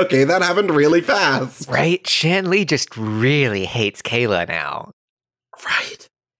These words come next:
Speaker 2: Which, I mean,
Speaker 1: And then
Speaker 2: again, we're, we're in this territory of your argument is solid, like, your point is solid, but
Speaker 1: Right.
Speaker 2: you are
Speaker 1: Like
Speaker 2: insane right <laughs> now.
Speaker 1: Right. I was like, I hated that I,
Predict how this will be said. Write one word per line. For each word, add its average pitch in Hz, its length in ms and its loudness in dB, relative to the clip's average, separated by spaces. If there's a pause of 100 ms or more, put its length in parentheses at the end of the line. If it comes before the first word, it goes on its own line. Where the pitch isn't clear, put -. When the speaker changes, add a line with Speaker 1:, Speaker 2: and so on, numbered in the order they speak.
(300)
Speaker 2:
Which, 214 260 0
I 180 120 2
mean, 175 260 2
Speaker 1:
And 185 160 0
then 180 120 2
Speaker 2:
again, 139 520 0
we're, 147 260 2
we're 143 220 0
in 160 160 0
this 160 160 -2
territory 139 760 0
of 104 360 2 (680)
your 156 260 0
argument 156 720 -2
is 95 360 -4 (240)
solid, 101 560 -4
like, 117 180 -2
your 143 140 0
point 143 480 -2
is 101 140 0
solid, 113 720 -2
but 98 260 0 (360)
Speaker 1:
Right. 107 160 -2
Speaker 2:
you 147 440 4
are 113 200 2
Speaker 1:
Like 120 140 2
Speaker 2:
insane 113 840 -2
right 107 220 -2
<laughs> 117 40 -8
now. - 500 -2 (680)
Speaker 1:
Right. 220 240 0
I 180 80 2
was 185 100 2
like, - 140 -4
I 202 60 2
hated 202 420 2
that 175 140 2
I, 151 420 0